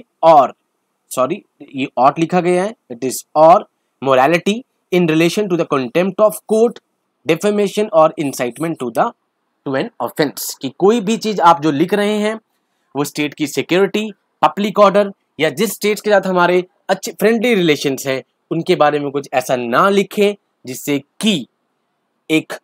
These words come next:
पब्लिक ऑर्डर या सिक्योरिटी को कुछ वायलेशन क्रिएट हो। ओके, and जो लास्ट है ये हमने अपने सेडिशन की जा-, इसमें वीडियो में करा ही था, आप मेरे सेडिशन की वीडियो देख सकते हैं विनोद दुआ जी की, वो एडु गुरुकुल पर ही पड़ी हुई है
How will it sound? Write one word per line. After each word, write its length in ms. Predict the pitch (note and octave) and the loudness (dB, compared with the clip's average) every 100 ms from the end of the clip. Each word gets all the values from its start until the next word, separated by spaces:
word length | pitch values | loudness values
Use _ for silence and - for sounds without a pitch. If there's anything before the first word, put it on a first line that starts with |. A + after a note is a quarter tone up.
| - | -6
पब्लिक 380 | C3 C#3+ C3+ - | -4 -4 -6 -2
ऑर्डर 360 | D3 D#3 F3+ F3+ _ _ | 2 2 2 -2 _ _
या 260 | A#2+ C#3 D#3 | -4 -2 -2
सिक्योरिटी 760 | - - B2 D#3 E3 D3+ E3+ D#3 | -6 -8 -4 0 0 0 -4 -6
को 280 | - C#3+ - | -4 -4 -4
कुछ 380 | _ D3+ C#3+ - B2 | _ -10 -10 -10 -2
वायलेशन 520 | A#2 A#2 C#3 - D#3 | -2 -2 -6 -6 -10
क्रिएट 360 | - A#2+ A2+ - | -8 -8 -8 -8
हो। 180 | C#3+ G#2 _ _ _ _ _ - | -8 -8 _ _ _ _ _ -14
ओके, 280 | B2 A#3 D#3 _ _ _ _ C#3 | -4 -2 -2 _ _ _ _ -6
and 120 | C3+ | -4
जो 100 | C3+ | -2
लास्ट 400 | B2+ E3 G#3+ G#3 | 4 4 4 2
है 180 | A3 G3+ _ C#3 | 0 0 _ -2
ये 80 | |
हमने 160 | D#3 D3 | 0 0
अपने 160 | C#3+ C#3+ | -4 -6
सेडिशन 420 | C#3+ C#3 C#3+ D3 | -4 -4 -4 -6
की 100 | D3+ | -4
जा-, 180 | C#3 B2 | -4 -4
इसमें 240 | - C#3+ C3 | -6 -6 -4
वीडियो 260 | C3 C3+ | -2 -2
में 100 | C3 | -2
करा 220 | - B2+ | -2 0
ही 200 | D3 A3+ | 2 0
था, 260 | A3 G#3 G#3 _ _ C#3 | 2 0 0 _ _ 0
आप 160 | C#3 | 2
मेरे 160 | C#3 D3+ | 0 -6
सेडिशन 380 | D3 C#3+ D#3 D3+ | -6 -6 -6 -6
की 100 | D3+ | -6
वीडियो 260 | C3+ C#3+ | -2 0
देख 200 | B2+ F3+ | 2 0
सकते 260 | G3+ F3+ G#3+ | -2 -6 -4
हैं 100 | G#3+ | -2
विनोद 280 | F#3 F#3+ E3+ | 0 0 0
दुआ 180 | G3 | 0
जी 140 | F3+ F#3+ | 0 -2
की, 220 | G3+ G#3 _ - _ _ C#3 | -4 -8 _ -20 _ _ -2
वो 240 | D3+ D3+ _ - | -2 -2 _ -6
एडु 220 | D3 D#3 | -4 -2
गुरुकुल 420 | D3+ D#3 D#3+ E3+ D#3+ | -2 -2 0 0 0
पर 220 | E3+ D3+ | -2 -4
ही 180 | - A#3 | -2 -2
पड़ी 260 | G#3 G#3+ | 0 0
हुई 240 | G#3+ G#3+ G3+ | -2 0 0
है 200 | G#3+ | -2